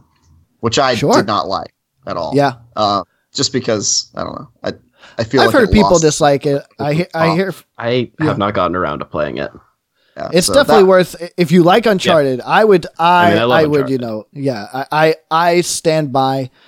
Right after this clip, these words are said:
Speaker 2: uh, Gaming Trend's choice for game of the year. That is Uncharted. Though my game of the year was probably The Witness. I loved The Witness. Uh, I loved
Speaker 1: That
Speaker 2: a
Speaker 1: was a great
Speaker 2: few
Speaker 1: game.
Speaker 2: other games. Yeah, fuck it. There you
Speaker 1: That's
Speaker 2: go. It's, twenty sixteen was a great year. But, uh, I loved
Speaker 1: One
Speaker 2: Inside as
Speaker 1: game?
Speaker 2: well.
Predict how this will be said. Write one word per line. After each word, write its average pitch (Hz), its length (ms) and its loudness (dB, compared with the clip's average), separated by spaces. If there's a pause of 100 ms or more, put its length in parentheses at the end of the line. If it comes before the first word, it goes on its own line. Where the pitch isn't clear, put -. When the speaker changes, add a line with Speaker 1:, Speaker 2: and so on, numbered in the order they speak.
(260)
Speaker 2:
uh, 131 300 -2
Gaming 131 320 -6
Trend's 120 520 -10
choice 127 360 -6
for 139 180 -6
game 139 280 -6
of 135 60 -4
the 135 60 -4
year. 139 360 -2
That 127 220 -4
is - 220 -8
Uncharted. 139 560 -4 (260)
Though 170 100 2
my 190 240 2
game 190 160 0
of 170 60 -4
the 160 40 0
year 156 140 0
was 135 120 -2
probably 131 380 0
The 113 100 -6
Witness. 104 380 -10
I 110 60 -10
loved 117 260 -8
The 113 60 -8
Witness. 107 580 -10
Uh, 104 320 -12
I 113 40 -10
loved 120 180 -4
Speaker 1:
That 143 60 0
Speaker 2:
a - 20 0
Speaker 1:
was 143 100 -6
a 156 80 -4
great 139 80 0
Speaker 2:
few 131 120 -2
Speaker 1:
game. 117 200 -12
Speaker 2:
other 123 240 -4
games. 104 420 -14
Yeah, 175 360 0
fuck 208 400 -12
it. 175 140 -8
There 208 140 0
you 240 120 2
Speaker 1:
That's - 20 -2
Speaker 2:
go. 233 320 2
It's, 175 280 -6 (140)
twenty 208 200 0
sixteen 214 320 -4
was 208 120 -2
a 208 60 -4
great 220 240 -2
year. 117 280 -8 (340)
But, 165 140 2
uh, 156 260 4
I 151 100 0
loved 165 440 0
Speaker 1:
One 160 160 -2
Speaker 2:
Inside 147 340 0
as 147 100 0
Speaker 1:
game? 135 80 -6
Speaker 2:
well. 135 400 -4